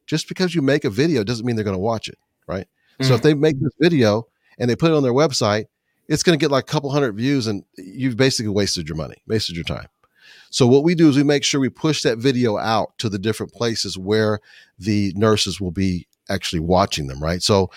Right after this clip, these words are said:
Speaker 1: um, they're gonna be on YouTube. They're gonna be on,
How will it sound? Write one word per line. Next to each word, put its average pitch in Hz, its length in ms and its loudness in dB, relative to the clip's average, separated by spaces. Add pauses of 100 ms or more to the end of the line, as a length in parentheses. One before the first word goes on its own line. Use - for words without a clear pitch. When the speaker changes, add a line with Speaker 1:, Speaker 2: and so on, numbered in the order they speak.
(260)
Speaker 1:
um, 101 520 2 (160)
they're 120 160 2
gonna 127 140 4
be 117 100 4
on 104 260 4
YouTube. 107 460 0 (140)
They're 117 100 0
gonna 120 160 0
be 113 140 -2
on, 101 260 0